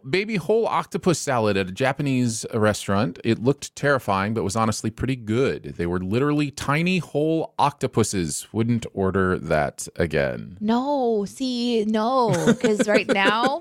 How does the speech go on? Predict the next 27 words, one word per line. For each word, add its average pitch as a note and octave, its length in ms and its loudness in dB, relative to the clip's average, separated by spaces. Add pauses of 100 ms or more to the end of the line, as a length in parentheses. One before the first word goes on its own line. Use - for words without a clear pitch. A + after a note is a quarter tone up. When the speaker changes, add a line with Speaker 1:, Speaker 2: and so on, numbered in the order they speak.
Speaker 1:
<laughs> - 80 -20
Speaker 2:
they're, A#3 140 2
like, A#3 280 -2
going A3 300 0
down A3 220 2
my G#3 140 -4
throat, G3 340 -2
suction G#3 400 -2
cupping, F#3+ 460 -4
like, E3+ 240 -4
their F3 200 -2
way D#3+ 240 2
Speaker 1:
Uh-huh. A2+ 120 4
Speaker 2:
back. G#2+ 300 2 (100)
You F3+ 100 -10
know, D#3 140 -8
like, G#2 80 0
Speaker 1:
Yeah. D#2+ 180 0
Speaker 2:
they E3+ 140 -6
just, E3 180 -14
like, D3 140 -2
stop, - 420 -4 (200)
come F#3 180 0
back E3+ 180 0
to F3 100 -4
life D3 240 0
somehow. C#3+ 640 0